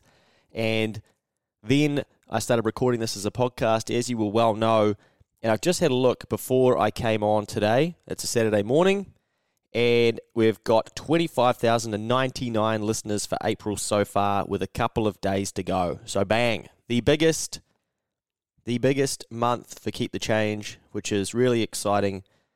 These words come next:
Uh, and then forty-three thousand one hundred and forty-eight downloads to date. So I'll give you an update once we get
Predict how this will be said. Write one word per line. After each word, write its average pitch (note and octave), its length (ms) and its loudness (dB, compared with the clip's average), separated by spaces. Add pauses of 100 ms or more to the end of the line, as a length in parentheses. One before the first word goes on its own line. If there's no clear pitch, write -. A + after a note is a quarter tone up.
(200)
Uh, F#2 140 -2
and G2 160 -2
then G2+ 100 -2
forty-three B2+ 680 0
thousand G#2 380 -2
one G#2 100 -2
hundred G#2+ 220 -4
and F#2+ 100 -12
forty-eight G2+ 600 -2
downloads G2 720 0
to F#2+ 240 -2
date. F#2 280 -2
So A2 120 2
I'll A2+ 80 2
give C#3 160 2
you C3+ 80 4
an A#2+ 100 2
update A2+ 200 2
once - 220 -2
we - 80 -8
get G2+ 320 -4